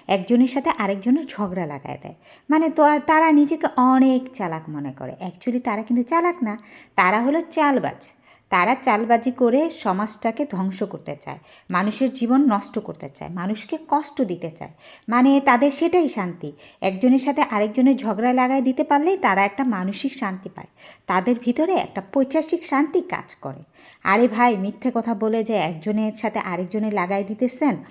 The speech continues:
এতে কি আপনার কি লাভ বলেন? আপনি কি কোনো লাভ পাচ্ছেন? হয়তো একটু পৈশাচিক হাসি দিচ্ছেন, হয়তো একটু শান্তি অনুভব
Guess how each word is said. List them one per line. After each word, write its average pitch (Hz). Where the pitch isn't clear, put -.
এতে 233
কি 269
আপনার 240
কি 330
লাভ 202
বলেন? 196
আপনি 208
কি 262
কোনো 254
লাভ 214
পাচ্ছেন? 247
হয়তো 330
একটু 349
পৈশাচিক 285
হাসি 208
দিচ্ছেন, 214
হয়তো 226
একটু 269
শান্তি 247
অনুভব 220